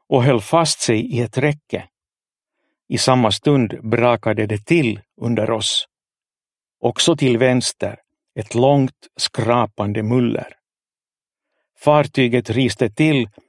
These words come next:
och belysningen i salongen började flämta. Magic Martin reagerade först av alla. Han sprang ner från scenen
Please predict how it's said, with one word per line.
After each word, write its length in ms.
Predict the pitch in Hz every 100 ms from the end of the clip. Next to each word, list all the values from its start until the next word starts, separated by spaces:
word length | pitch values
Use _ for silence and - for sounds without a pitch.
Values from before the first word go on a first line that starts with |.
| _
och 120 | - 113
belysningen 800 | 120 131 139 - 123 110 104
i 160 | - 113
salongen 640 | 127 120 131 123 107 104
började 380 | 107 110 101 107
flämta. 560 | - 120 117 104 - - _ _ _ _ _ _ _ _ _ _ _ _ _
Magic 460 | 110 120 107 104 117
Martin 580 | 131 147 139 120 110 -
reagerade 680 | 110 120 107 123 110 101 104
först 360 | 123 117 -
av 140 | 101 113
alla. 320 | 120 - - _ _ _ _ _ _ _ _ _ _ _ _ _ _ _
Han 180 | 135 135
sprang 360 | - 139 131
ner 200 | 143 180
från 240 | 151 117 110
scenen 600 | - 156 147 117 110